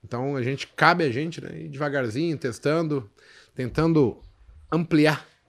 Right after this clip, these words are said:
a forma de ver as coisas, eu acho que é uma coisa fantástica. Então, eu queria agradecer, Monteiro, Paco, pessoal aí, muito obrigado.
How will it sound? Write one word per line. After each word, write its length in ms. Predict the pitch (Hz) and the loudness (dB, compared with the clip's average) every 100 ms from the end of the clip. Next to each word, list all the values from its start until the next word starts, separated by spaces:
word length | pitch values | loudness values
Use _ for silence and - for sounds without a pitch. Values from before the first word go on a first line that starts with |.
| - | -10
a 120 | 110 | -10
forma 400 | - 139 131 131 | -4 -4 -2 -4
de 100 | 104 | -4
ver 120 | 117 | -6
as 120 | 104 | -6
coisas, 240 | - 123 113 | -6 -4 -2
eu 80 | 120 | -4
acho 140 | 113 | -4
que 360 | - 123 90 - | -4 -4 -4 -8
é 80 | 104 | -8
uma 120 | 110 | -6
coisa 240 | 123 110 | -6 -6
fantástica. 580 | 113 123 107 101 92 - _ _ - - - - _ _ _ _ _ | -6 -8 -6 -6 -6 -12 _ _ -20 -20 -20 -20 _ _ _ _ _
Então, 200 | - 151 | -6 -6
eu 60 | 180 | -6
queria 180 | 170 175 | -6 -2
agradecer, 480 | 180 196 156 202 190 - _ _ _ | 2 2 4 2 2 -8 _ _ _
Monteiro, 440 | 135 135 170 185 170 | -4 0 2 2 2
Paco, 360 | 156 170 - - | 4 4 2 -6
pessoal 400 | 143 - 151 135 | -6 -2 0 2
aí, 220 | 139 160 143 | 0 -2 -4
muito 340 | 139 214 240 | -2 -2 -2
obrigado. 560 | 196 131 117 156 233 | -2 0 0 0 -2